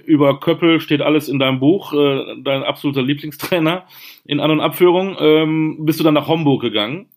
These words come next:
Und auch da die Geschichte, äh, wenn vielleicht Grotti fand, vielleicht nicht das erste Maskottchen war, aber du warst der erste, äh, Fußballer mit deinen Mannschaftskollegen, die Kondomwerbung tragen durften auf dem, auf der Brust.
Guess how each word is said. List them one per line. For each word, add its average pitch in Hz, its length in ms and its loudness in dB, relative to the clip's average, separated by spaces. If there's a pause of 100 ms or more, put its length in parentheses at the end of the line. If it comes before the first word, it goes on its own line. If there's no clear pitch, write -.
(540)
Und 127 180 -4
auch 113 120 -2
da 135 160 0
die 175 80 0
Geschichte, 160 420 -2
äh, 131 460 0 (200)
wenn 120 200 -2
vielleicht 113 400 -4 (300)
Grotti 110 500 -6
fand, 120 220 -6
vielleicht 101 200 -10
nicht 139 340 -4
das 151 140 -4
erste 139 260 -6
Maskottchen 135 560 -10
war, 135 260 -6
aber 117 180 -4
du 120 140 -6
warst 143 200 0
der 127 100 -4
erste, 131 340 -4
äh, 120 360 -6
Fußballer 131 680 -6
mit 117 260 -10
deinen 120 300 -6
Mannschaftskollegen, 117 640 -8
die 107 340 -10
Kondomwerbung 107 800 -4 (300)
tragen 104 340 -2
durften 98 400 -6
auf 98 200 -14
dem, 98 280 -12 (200)
auf 110 160 -14
der 104 100 -10
Brust. 98 480 -14